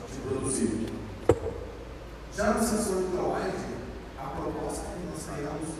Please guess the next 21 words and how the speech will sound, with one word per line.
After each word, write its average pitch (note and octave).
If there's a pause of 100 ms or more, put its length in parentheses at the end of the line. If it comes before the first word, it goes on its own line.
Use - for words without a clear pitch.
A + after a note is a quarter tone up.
(180)
um C3+
ângulo D3+
de -
visão B2
de A#2
cento -
e -
vinte B2+
graus, B2 (400)
em -
que, - (360)
no G3+
mesmo B3
ângulo, - (120)
sejamos -
capazes - (360)
de - (580)
levar C#3
mais B2 (240)
do B2+
mesmo A#2+